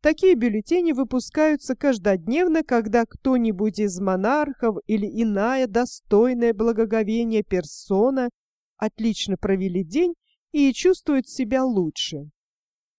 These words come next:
В силу причин, которые остаются для меня непонятными, этот факт должен радовать и утешать все прочее человечество. Сыновья и дочери Джея Гулда вращаются в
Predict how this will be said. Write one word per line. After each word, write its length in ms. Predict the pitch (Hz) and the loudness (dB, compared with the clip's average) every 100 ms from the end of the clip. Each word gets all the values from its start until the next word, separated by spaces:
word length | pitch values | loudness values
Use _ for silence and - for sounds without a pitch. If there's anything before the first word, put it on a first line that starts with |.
| _ _ | _ _
В 80 | |
силу 360 | - 262 359 381 | -2 2 4 4
причин, 540 | - 269 - 220 277 | 0 -4 -2 -2 -2
которые 520 | - 247 214 208 226 - | -2 0 4 4 4 2
остаются 960 | 208 214 - 220 196 190 208 - 202 | 0 -4 -2 -2 0 -2 -4 -4 -4
для 280 | 160 196 185 | -2 -2 0
меня 320 | 185 185 196 | -2 -2 -2
непонятными, 1000 | 180 170 175 170 208 285 - 190 160 147 _ _ _ _ | -4 -6 -4 -2 -2 -2 -4 -6 -6 -8 _ _ _ _
этот 280 | 294 320 - | -2 -2 -2
факт 320 | - 302 254 | 2 2 2
должен 460 | 277 285 254 285 262 | 2 2 2 2 4
радовать 680 | 247 254 285 285 294 - - | 4 2 2 0 0 -2 0
и 80 | 277 | 2
утешать 600 | 269 240 - 247 262 - | 2 -2 0 0 0 -2
все 460 | - - - 240 | -14 -6 2 2
прочее 580 | - 202 220 - 247 247 | 2 0 0 0 -6 -6
человечество. 1040 | - 185 196 190 160 - 156 - 160 160 - _ _ _ _ _ _ _ _ _ _ _ _ _ _ | -4 -2 -2 -2 -4 -8 -12 -10 -8 -8 -12 _ _ _ _ _ _ _ _ _ _ _ _ _ _
Сыновья 640 | - - 269 269 269 330 294 | -10 -2 0 2 2 0 0
и 120 | 240 240 | 0 0
дочери 600 | 190 294 - 269 226 196 | 0 -2 -2 -4 -2 -4
Джея 520 | 170 240 262 233 196 | -4 -2 0 0 -2
Гулда 680 | 170 269 320 240 180 156 160 _ _ _ | 0 2 2 2 -2 -2 -6 _ _ _
вращаются 920 | 185 247 254 - 311 330 320 - | -2 -2 -4 -2 0 0 -2 -2
в 40 | 294 | -4